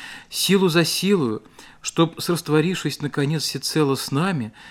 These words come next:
соделать нас едино с собою. Как лекарство,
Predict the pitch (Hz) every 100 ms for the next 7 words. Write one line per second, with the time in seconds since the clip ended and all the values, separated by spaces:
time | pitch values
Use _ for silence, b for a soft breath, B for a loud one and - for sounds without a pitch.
0 | B B - 135 120 160 202 196 - -
1 | 127 160 180 - 127 120 160 156 - 143
2 | 135 117 104 104 - _ _ B B B
3 | B B - 170 175 175 - 196 196 -
4 | 120 113